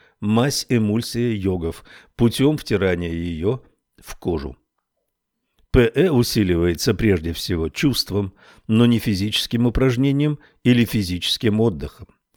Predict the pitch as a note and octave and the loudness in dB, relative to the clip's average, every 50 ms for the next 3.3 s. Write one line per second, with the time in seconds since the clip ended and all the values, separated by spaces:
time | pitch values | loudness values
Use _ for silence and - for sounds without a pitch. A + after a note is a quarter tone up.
0 | - - - _ _ - - A2 A#2 B2+ - - D3 D3 D3 F#3 F3+ D#3 B2+ F#2+ | -20 -20 -20 _ _ 2 4 4 4 2 2 0 -2 0 2 2 2 2 2 2
1 | F2 D#2+ D2 D#2 F2 F2+ F2+ - - - A#2+ A#2 - - A2+ A#2 A#2+ A#2 A2+ A2+ | 0 0 -2 -2 -4 -4 -4 -6 -6 -4 -4 -4 -4 -4 -4 -2 0 2 4 4
2 | A2+ B2+ B2 G#2 F#2 G2+ A2 A#2+ A2 G2 G#2 A2 G#2+ G#2+ G#2 G#2 - - - G2 | 4 4 2 0 0 0 0 2 2 2 2 2 2 0 0 -2 -2 -2 -2 -2
3 | F2+ E2+ - - A#2 C3 | -2 -2 -4 -6 -6 -8